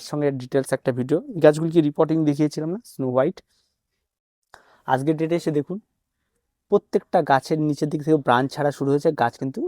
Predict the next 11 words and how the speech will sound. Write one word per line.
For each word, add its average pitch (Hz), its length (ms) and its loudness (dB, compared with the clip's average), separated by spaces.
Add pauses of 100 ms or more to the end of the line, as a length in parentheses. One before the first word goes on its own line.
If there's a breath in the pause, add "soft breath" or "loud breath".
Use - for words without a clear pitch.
(180)
বুশি 131 240 -8
হওয়া 117 180 -4
শুরু 113 140 -12
হয়েছে, 113 200 -12 (260)
বুশি 135 220 -6
হওয়া 117 200 -4
শুরু 120 160 -10
হয়েছে। 113 180 -14 (480)
ঘেস 156 140 -2 (100)
মিডিয়াতে 160 420 0
রয়েছে, 156 220 -2